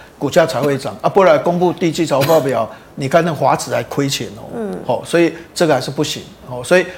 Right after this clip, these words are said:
Speaker 1: 之前涨是涨碳交易所，那下次要涨也要碳交易所，哦，那碳交易所才有股价推升的力道，不然因为以本业来讲，华指都亏钱了，所以还是要小心。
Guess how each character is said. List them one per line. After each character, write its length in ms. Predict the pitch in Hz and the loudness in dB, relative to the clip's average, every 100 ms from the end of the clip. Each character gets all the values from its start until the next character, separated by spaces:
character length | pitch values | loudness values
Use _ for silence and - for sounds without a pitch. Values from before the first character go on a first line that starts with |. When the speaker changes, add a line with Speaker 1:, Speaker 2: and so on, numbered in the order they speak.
| - | -8
Speaker 1:
之 160 | - 208 | 0 2
前 180 | 175 143 | 2 0
涨 180 | 135 | -2
是 140 | 123 160 | -2 -2
涨 180 | 151 107 101 - | 0 -2 -6 -8
碳 160 | - 156 | -4 -2
交 220 | 147 139 | 0 -2
易 80 | 131 | -4
所， 240 | - - - - - | -8 -12 -16 -20 -2
那 100 | 185 | 0
下 220 | - 214 | 4 4
次 160 | 202 196 | 6 4
要 100 | 175 | 4
涨 240 | - 120 | 2 -2
也 60 | 127 | 2
要 160 | 160 | 2
碳 240 | 156 - 147 | 2 -2 -2
交 180 | 139 135 | -2 -2
易 80 | |
所， 240 | 123 107 - - | -6 -10 -14 -12
哦， 200 | - 123 - - - | -6 -6 -6 -16 0
那 100 | 175 | 0
碳 240 | 175 196 | 6 4
交 160 | 180 190 | 6 4
易 20 | |
所 300 | 165 139 113 | 4 -2 -4
才 160 | - 151 | -2 0
有 100 | 143 | 0
股 200 | - 120 | -4 -4
价 180 | 170 143 | 0 0
推 180 | - | -2
升 200 | 131 143 | -6 -4
的 40 | 127 | -6
力 140 | 135 | -6
道， 160 | 123 120 | -6 -6
不 140 | - | 0
然 180 | 175 147 | 2 2
因 80 | 156 | -2
为 140 | 147 | -6
以 160 | - 127 - | -6 -8 -6
本 160 | 120 | -4
业 160 | 147 139 | -2 -2
来 100 | 123 | -2
讲， 180 | 120 104 - - - - | -6 -10 -12 -20 -20 -2
华 200 | 151 175 | 2 2
指 120 | 143 | 2
都 120 | 139 | -4
亏 180 | 139 147 | 0 -2
钱 180 | 135 117 | -2 -8
了， 120 | 92 - | -10 -6
所 160 | 151 | -2
以 20 | |
还 100 | 135 | -2
是 120 | 123 143 | -2 -2
要 60 | |
小 180 | 135 - | -2 -4
心。 260 | - 110 | -4 -6